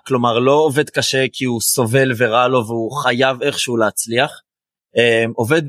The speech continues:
באמת מתוך תשוקה והנאה לתחום הזה, וגם איזשהו חינוך שדברים לוקחים זמן. זה איזושהי נקודה מאוד חשובה, שאני לא מאמין שאני יכול תוך שנה להיות הכי טוב בעולם,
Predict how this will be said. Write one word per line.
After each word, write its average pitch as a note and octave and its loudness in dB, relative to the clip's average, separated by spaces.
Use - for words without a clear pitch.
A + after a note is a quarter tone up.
באמת B2+ 0
מתוך D3+ -2
תשוקה B2+ -2
והנאה A2+ 2
לתחום C3+ -4
הזה, G3 0
וגם C3 -2
איזשהו F3 2
חינוך E3 -2
שדברים C#3 -2
לוקחים C#3 -4
זמן. A#2 0
זה D3+ 2
איזושהי D3 0
נקודה B2+ -2
מאוד C3+ -2
חשובה, B2+ -4
שאני - -4
לא F#3 4
מאמין E3+ 0
שאני C#3+ 0
יכול C3+ 0
תוך C#3+ -4
שנה D3 0
להיות C#3 0
הכי - -2
טוב C3 -4
בעולם, B2 0